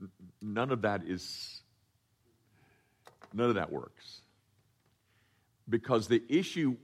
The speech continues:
in this walk, this spiritual walk of ours, the issue is the heart. Um, that is, in our hearts,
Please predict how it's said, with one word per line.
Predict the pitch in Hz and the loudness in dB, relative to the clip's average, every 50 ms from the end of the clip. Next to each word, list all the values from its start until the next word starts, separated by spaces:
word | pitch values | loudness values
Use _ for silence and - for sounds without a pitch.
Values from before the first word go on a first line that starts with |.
| - - | -10 -2
in | 127 123 120 | 0 0 0
this | 113 117 117 - - - - | 2 0 -2 -2 -6 -12 -12
walk, | - 104 110 113 123 135 135 135 - | -2 2 6 8 8 8 6 4 -6
this | - 113 110 104 - | -4 -2 -2 -2 -2
spiritual | - - - _ 123 127 143 139 - - 123 117 117 107 | -4 -8 -8 _ -6 -6 -6 -6 -8 -8 -2 0 0 2
walk | 98 98 95 92 95 - - | 2 2 2 2 2 0 0
of | 90 78 76 | -4 0 0
ours, | 71 64 - 73 69 64 - - - _ _ _ _ _ _ _ _ | -2 -2 0 -4 -6 -6 -8 -10 -14 _ _ _ _ _ _ _ _
the | 101 - - - | -6 -6 -2 2
issue | 135 156 - - 165 160 139 104 | 2 2 2 2 -2 -4 0 2
is | 110 131 113 107 | 0 0 2 -2
the | - | -2
heart. | 123 - - - 131 120 101 80 71 - - - _ _ _ _ _ _ _ _ _ _ _ _ _ _ _ _ _ _ _ _ _ _ | -4 -2 2 6 6 6 6 4 0 -8 -18 -20 _ _ _ _ _ _ _ _ _ _ _ _ _ _ _ _ _ _ _ _ _ _
Um, | 110 110 107 104 104 104 101 98 95 92 85 73 - - _ _ _ _ _ _ _ _ _ _ _ _ _ _ _ _ _ _ _ _ _ _ _ _ _ _ _ _ _ - - _ _ _ _ _ _ _ _ _ _ _ _ _ _ _ _ - - _ - - _ _ - - - 69 69 - 87 87 90 - - - - - 78 95 - _ _ - 147 | 4 6 6 6 6 4 2 0 0 -2 -2 -4 -10 -20 _ _ _ _ _ _ _ _ _ _ _ _ _ _ _ _ _ _ _ _ _ _ _ _ _ _ _ _ _ -20 -20 _ _ _ _ _ _ _ _ _ _ _ _ _ _ _ _ -20 -20 _ -20 -20 _ _ -20 -14 -10 -8 -8 -8 -8 -12 -14 -14 -14 -18 -20 -18 -18 -20 -20 _ _ -6 2
that | 120 127 135 139 | 4 4 6 8
is, | 135 131 123 - - - - - _ | 6 4 4 4 -2 -6 -6 -8 _
in | 139 165 175 175 175 160 - - _ _ _ _ | -2 0 2 2 2 0 -2 -6 _ _ _ _
our | - 113 110 95 98 | 2 4 4 4 4
hearts, | - - - 95 82 87 107 107 - - - - - - | 2 4 4 4 4 4 0 -4 -8 -12 -10 -10 -12 -12